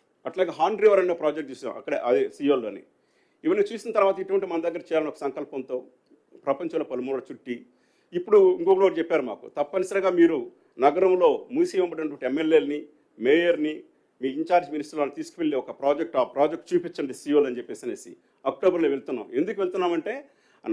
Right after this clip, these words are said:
నగరం యొక్క అభివృద్ధే కాదు, నగరంలో జరుగుతున్నటువంటి పరివాహక ప్రాంతాల ఆ నదుల అభివృద్ధే కాదు, అసలు రీసెటిల్‌మెంట్ ఎలా చేశారో కూడా ఒకసారి చూసిరండి మీరు అనేసి. So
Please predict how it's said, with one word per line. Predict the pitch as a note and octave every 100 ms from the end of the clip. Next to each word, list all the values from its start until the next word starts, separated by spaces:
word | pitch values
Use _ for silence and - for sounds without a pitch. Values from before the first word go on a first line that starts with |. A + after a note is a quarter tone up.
| C3
నగరం | D3 G3+
యొక్క | G3 D3+
అభివృద్ధే | C#3+ F#3 F#3 C#3+
కాదు, | G2+ - - _ _ _ _ -
నగరంలో | C#3 F3 G3+ G3+ F3+
జరుగుతున్నటువంటి | F3 F3 F3 F3+ E3+
పరివాహక | C#3+ E3 F3+ F3+ F3+
ప్రాంతాల | D#3+ D#3+ E3 D3+ B2+ - -
ఆ | B2 A#2+
నదుల | D3 F#3+
అభివృద్ధే | C#3+ D3+ C#3+ A#2+
కాదు, | G2+ D#3 - _ _ -
అసలు | C#3 F#3+ E3 B2+
రీసెటిల్‌మెంట్ | E3+ B3+ B3 A3+ G3 D#3
ఎలా | E3+ F3
చేశారో | D#3+ D#3+
కూడా | D3
ఒకసారి | - D3 D#3
చూసిరండి | D3 C#3 A2+
మీరు | A#2 A#2
అనేసి. | F2 - - - - _ _ _ _ _ _ _
So | _